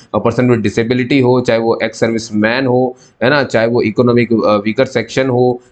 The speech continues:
चाहे वो ओबीसी, अ, नॉन क्रीमी layer वाले हों, ठीक है। और, और कौन बच गए? और कोई नहीं बचा ना, और कोई नहीं बचा, ठीक है। तो अगर इनमें से आप कोई भी हैं, तो मतलब आप reservation में आ गए हैं दोस्तों, ठीक है।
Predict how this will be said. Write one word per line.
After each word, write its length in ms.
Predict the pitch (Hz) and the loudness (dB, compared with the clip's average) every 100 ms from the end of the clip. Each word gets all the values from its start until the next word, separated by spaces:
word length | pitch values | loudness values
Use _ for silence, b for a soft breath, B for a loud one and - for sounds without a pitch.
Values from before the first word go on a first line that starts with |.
| - | -4
चाहे 160 | 113 117 | 0 2
वो 240 | 120 - | 0 0
ओबीसी, 500 | 113 117 123 131 131 | 0 0 0 2 2
अ, 120 | - 110 | 2 0
नॉन 420 | 110 110 117 127 | 2 2 2 0
क्रीमी 360 | 123 123 127 | 0 2 2
layer 360 | 113 104 110 131 | 2 2 2 2
वाले 260 | 131 123 127 | 2 0 0
हों, 380 | 117 120 117 _ _ _ 131 | -2 -4 -6 _ _ _ -2
ठीक 140 | 127 | 0
है। 180 | 160 B B _ | 0 B B _
और, 500 | 107 110 107 107 110 | 0 2 2 0 2
और 260 | 113 127 131 | 2 2 0
कौन 160 | 120 | 0
बच 180 | 110 98 | -2 -4
गए? 140 | 95 - _ - | -6 -8 _ -2
और 140 | 101 | 0
कोई 120 | 110 | 2
नहीं 120 | 123 127 | 2 2
बचा 160 | 123 | 0
ना, 140 | 170 160 _ | -2 -4 _
और 140 | 104 101 | -2 0
कोई 100 | 92 | 0
नहीं 100 | 82 | -2
बचा, 180 | 80 78 b b b - | -8 -14 b b b -2
ठीक 100 | 156 | 0
है। 140 | 160 B B - | -2 B B -2
तो 60 | 170 | 0
अगर 300 | 151 175 180 | 2 0 0
इनमें 220 | 156 196 | 0 2
से 100 | 220 | 0
आप 120 | 226 | -2
कोई 400 | - 147 196 220 | 2 4 4 2
भी 220 | 160 202 | 2 2
हैं, 240 | 139 101 - _ | 2 0 -6 _
तो 60 | 135 | 0
मतलब 160 | 135 | 2
आप 160 | 135 143 | 0 0
reservation 400 | 143 196 202 196 | 2 2 2 2
में 120 | 202 | 2
आ 80 | 190 | 2
गए 100 | 180 | 2
हैं 100 | 170 | 0
दोस्तों, 260 | 165 - - _ _ | -2 -6 -18 _ _
ठीक 120 | 151 | 0
है। 120 | 196 | 0